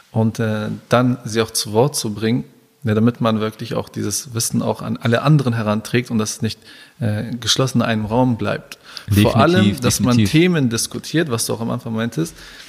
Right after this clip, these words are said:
Speaker 1: die vielleicht nicht oft immer angesprochen werden.
Speaker 2: Ja.
Speaker 1: Ja, wenn es, ich denke, dass wenn man wirklich mal so eine Umfrage machen würde unter den Muslimen, über welches Thema wollt ihr in der Moschee, äh, zu hören
Speaker 2: Ja.
Speaker 1: bekommen
Speaker 2: Ja.
Speaker 1: während der Khutbah,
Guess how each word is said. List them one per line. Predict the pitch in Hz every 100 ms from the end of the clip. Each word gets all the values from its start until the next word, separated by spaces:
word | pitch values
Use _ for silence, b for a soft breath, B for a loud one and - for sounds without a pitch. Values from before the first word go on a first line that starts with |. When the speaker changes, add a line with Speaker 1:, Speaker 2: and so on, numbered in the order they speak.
| B B
Speaker 1:
die | 113 110
vielleicht | - 123 143
nicht | 180
oft | 147 -
immer | 127 117
angesprochen | 170 170 - 107 107 101
werden. | 98 98 - - - _ _
Speaker 2:
Ja. | 107
Speaker 1:
Ja, | 98 95
wenn | 127
es, | 123 B B B B
ich | 113 -
denke, | 156 180 165
dass | 120 - -
wenn | 123 120
man | 127 113
wirklich | 147 151 127
mal | 113
so |
eine | 110
Umfrage | 139 170 165 131
machen | 110 107 110
würde | 107 107 123
unter | 117 110 104
den | 104
Muslimen, | 107 135 139 151 - B B B B -
über | 107 117
welches | 143 139
Thema | - 139 127
wollt | 117 127 -
ihr | 131 135
in | 127 113
der | 110
Moschee, | 110 117 113 -
äh, | 117 110 110 117
zu | -
hören | 120 120
Speaker 2:
Ja. |
Speaker 1:
bekommen | 117 117 131 147 170
Speaker 2:
Ja. | 117
Speaker 1:
während | 117 117
der | 113
Khutbah, | 165 - 151 170